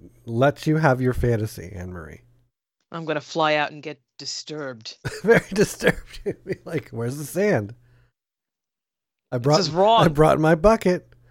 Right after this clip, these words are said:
Speaker 1: Gonna build a
Speaker 2: <laughs>
Speaker 1: castle."
Speaker 2: That's what I do at the beach. It's fun.
Speaker 1: <laughs>
Speaker 2: That sculpture class was really an inspiration twenty years ago.
Speaker 1: Yes.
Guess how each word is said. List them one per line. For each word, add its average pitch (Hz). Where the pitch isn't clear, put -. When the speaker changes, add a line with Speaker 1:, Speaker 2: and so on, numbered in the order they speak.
Speaker 1:
Gonna 147
build 151
a 170
Speaker 2:
<laughs> -
Speaker 1:
castle." 190
Speaker 2:
That's 240
what 294
I 294
do 302
at -
the 262
beach. 190
It's 220
fun. 220
Speaker 1:
<laughs> -
Speaker 2:
That 202
sculpture 254
class 175
was 190
really 220
an 196
inspiration 175
twenty 151
years 175
ago. -
Speaker 1:
Yes. 127